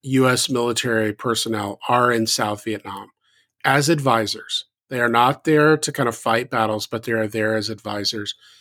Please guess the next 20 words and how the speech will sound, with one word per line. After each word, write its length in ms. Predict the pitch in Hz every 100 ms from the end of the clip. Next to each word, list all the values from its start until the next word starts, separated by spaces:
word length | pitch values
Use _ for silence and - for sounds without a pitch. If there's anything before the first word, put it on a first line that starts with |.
| _ _ _ _ _ _
And 140 | 151
meanwhile, 380 | 165 220 202 165
the 60 | 143
United 300 | 143 143 143
States 340 | - 131 127
is 80 | 123
beginning 340 | 143 131 143 143
to 80 |
pursue 400 | 135 131 - 120
this 220 | 113 120 -
thing 200 | 110 107
that 160 | 117
you 60 | 151
talked 320 | 202 247 -
about, 260 | - 104 110
right? 220 | 120 117
Which 200 | 131 -
is 120 | 117
this 200 | 120 -
idea 480 | 123 123 127 117 113